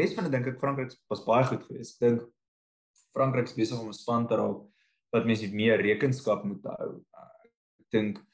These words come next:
ouens soos die heel agter Jaminet wat deurkom, uh,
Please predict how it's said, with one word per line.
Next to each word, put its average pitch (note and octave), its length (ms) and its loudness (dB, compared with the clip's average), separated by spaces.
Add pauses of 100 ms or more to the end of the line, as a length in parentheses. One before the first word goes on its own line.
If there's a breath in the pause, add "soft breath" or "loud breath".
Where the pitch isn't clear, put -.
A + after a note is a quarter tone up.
(680 soft breath)
ouens B2+ 320 4
soos A#2 340 0
die G#2 160 2
heel G#2+ 80 4
agter A2 340 0
Jaminet G#2+ 600 0
wat G2 140 -6
deurkom, G2+ 640 -6 (140)
uh, F#2 160 -4